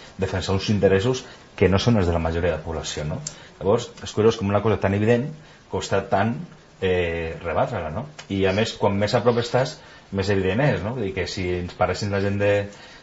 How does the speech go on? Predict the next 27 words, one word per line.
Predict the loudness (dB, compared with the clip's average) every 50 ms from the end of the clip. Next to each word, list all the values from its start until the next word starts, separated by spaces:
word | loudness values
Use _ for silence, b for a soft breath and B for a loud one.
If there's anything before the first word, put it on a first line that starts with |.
| B B -18 -4 -2
que | -2
està | -2 0 2 4 4 4 2 2
patint | 0 0 2 2 2 2 2 0
aquesta | -2 -4 -2 2 2 2 2 2
situació | -2 -4 -6 -4 -2 -2 -2
directament, | -2 -2 -4 -4 -6 -6 -6 -6 -6 -4
pues, | -4 -2 -2 -4 -4 -8 -10 -14 -14 B B B B -12 -8
però | -4 0 2
clar, | 2 2 0 -2
són | -6 -8 -6 -6 -6 -6 -8 -12 -16 -18 -16 -8
coses | -6 -4 -4 -4 -4
que | -4 -4
no, | -2 -2 -2 -2 -2 -4 -6 -8 -12 B B B -8 -4
no | 0 0
hi | 0
ha |
accés | 0 0 -2 -2 -2 -2 -2 -2
a | -6 -6
nivell | -6 -4 -4 -4 -4 -6 -8 -8 -10 -12 -14 -16 -18 -20 -20 -20 -20 -14 -8
mediàtic, | -6 -4 -4 -4 -6 -6 -8 -6
no? | -8 -8 -10 -12 -16 -16 -12 -10
Llavors, | -6 -4 -4 -4 -4 -2 0
bueno, | 0 2 2 2 0 -2
és, | -2 -2 -4 -6 -10 -14 -16 -8 -6 -6
és | -4 -4 -4
difícil, | 0 0 0 2 2 2 0 0 -2 B B B B -4 2
però, | 4 4 4